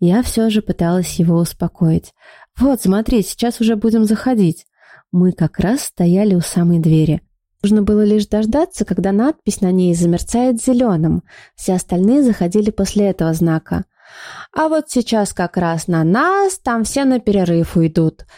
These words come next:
С нытья дракончик переключился на бурчание. "Или вообще на сегодня приём закроют, и ждать нам тут до утра".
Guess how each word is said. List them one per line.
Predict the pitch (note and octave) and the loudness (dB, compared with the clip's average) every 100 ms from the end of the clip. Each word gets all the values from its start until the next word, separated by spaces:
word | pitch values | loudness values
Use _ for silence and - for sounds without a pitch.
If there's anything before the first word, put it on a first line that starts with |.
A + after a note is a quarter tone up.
| _ | _
С | - | -6
нытья | F3 E3 - E3+ G#3 C4 | -2 -2 -2 -2 0 0
дракончик | A#3 G#3+ G#3+ G#3+ - G#3+ | 0 -2 -2 -2 -2 -4
переключился | - F3+ E3+ D#3+ - E3 D#3+ E3+ | -4 -4 -2 -2 0 -2 0 0
на | E3 | 0
бурчание. | D#3+ E3 - D#3+ D#3 D#3+ E3+ G3 - _ - _ | 0 -4 -4 -2 0 0 0 -2 -8 _ -20 _
"Или | F3+ F3+ | -2 0
вообще | F#3+ F#3 A3+ B3 - C#4+ A#3 | 0 0 0 -2 -2 -2 0
на | G3 | 0
сегодня | F#3 G3+ F#3+ F3+ F3+ | 0 0 0 0 0
приём | - F#3+ G3+ F#3 | 0 2 2 2
закроют, | F3+ F3+ F#3+ F#3 F3+ F3 - - - - | 0 -2 -2 0 0 -2 -6 -20 -20 -4
и | F3+ | 0
ждать | E3+ E3+ F#3 D4 E4 | 0 0 0 0 0
нам | C#4 C#4+ C#4 | 0 2 2
тут | B3+ C#4 A3+ | 2 0 2
до | G3+ | 2
утра". | G3 F#3+ - E3 D#3+ E3 | 2 0 0 0 0 -2